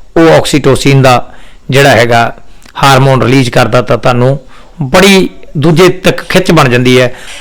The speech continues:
ਹਰ ਇੱਕ ਇਨਸਾਨ ਤੁਹਾਡੇ ਤੱਕ ਖਿੱਚਿਆ ਤੁਰਿਆ ਆਉਂਦਾ ਹੈ। ਸੋ ਦੋਸਤੋ, ਇਹ ਗੱਲਾਂ ਮੇਰੀਆਂ ਭੁੱਲਿਓ ਨਾ, ਯਕੀਨ ਕਰਿਓ, ਮੈਂ ਜ਼ਿੰਦਗੀ ਦੇ ਵਿੱਚ ਪਿਆਰ ਬਹੁਤ ਕੱਟਿਆ। ਮੇਰੇ ਕੋਲੇ ਤਿੰਨ ਸੌ ਪੇਸ਼ੈਂਟ ਡੇਲੀ ਆਉਂਦਾ, ਤੇ ਮੇਰੀ ਹਰ ਇੱਕ ਇੱਛਾ ਪੂਰੀ ਹੋ ਰਹੀ ਹੈ।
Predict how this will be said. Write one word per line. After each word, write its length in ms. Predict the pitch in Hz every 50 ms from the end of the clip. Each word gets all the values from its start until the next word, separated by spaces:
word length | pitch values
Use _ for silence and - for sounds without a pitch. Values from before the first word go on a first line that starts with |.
| - 156
ਹਰ 60 | 170
ਇੱਕ 160 | 180 180 -
ਇਨਸਾਨ 680 | 180 180 175 156 - - 147 139 147 156 156 160 151 160 - -
ਤੁਹਾਡੇ 260 | - 170 165 143 - -
ਤੱਕ 260 | 160 143 - - -
ਖਿੱਚਿਆ 320 | - - - - 190 165
ਤੁਰਿਆ 220 | 131 - 131 123 117
ਆਉਂਦਾ 280 | 110 110 110 110 110
ਹੈ। 200 | 104 107 104 - - - - - - - - - _ - - - -
ਸੋ 180 | - - - 147
ਦੋਸਤੋ, 320 | 131 151 143 - - 160
ਇਹ 120 | 151 143
ਗੱਲਾਂ 240 | 143 147 139 143 143
ਮੇਰੀਆਂ 280 | 143 143 135 135 143 135
ਭੁੱਲਿਓ 340 | - 147 139 131 131 143 143
ਨਾ, 240 | 143 143 139 139 - - 139 131
ਯਕੀਨ 360 | 131 - - 160 180 180 170
ਕਰਿਓ, 360 | 175 160 151 151 143 135 135 - - - - - - - - - 165
ਮੈਂ 140 | 160 180 190
ਜ਼ਿੰਦਗੀ 340 | 170 190 175 165 165 170 165
ਦੇ 100 | 170 156
ਵਿੱਚ 240 | 156 147 - -
ਪਿਆਰ 500 | 143 127 - - - 151 139 139 151 151
ਬਹੁਤ 220 | 135 139 123 127 -
ਕੱਟਿਆ। 500 | 139 131 - - 131 131 131 123 147 - -
ਮੇਰੇ 300 | 151 135 131 151 151 156
ਕੋਲੇ 340 | - 160 156 147 147 143 135 - - - - - - - - - - -
ਤਿੰਨ 140 | - 185 185
ਸੌ 260 | - - - 190 175
ਪੇਸ਼ੈਂਟ 340 | 170 - 156 143 104 156 156
ਡੇਲੀ 300 | 135 143 160 165 165 165
ਆਉਂਦਾ, 300 | 151 139 131 127 131 135 - - - - - - - - - - -
ਤੇ 60 | 185
ਮੇਰੀ 260 | 175 175 175 175 160
ਹਰ 180 | 110 117 135 156
ਇੱਕ 180 | 170 165 - 196
ਇੱਛਾ 360 | 190 185 - - - 175 160
ਪੂਰੀ 280 | - - 147 143 143
ਹੋ 120 | 127 127 135
ਰਹੀ 200 | 127 131 135 127
ਹੈ। 120 | 131 143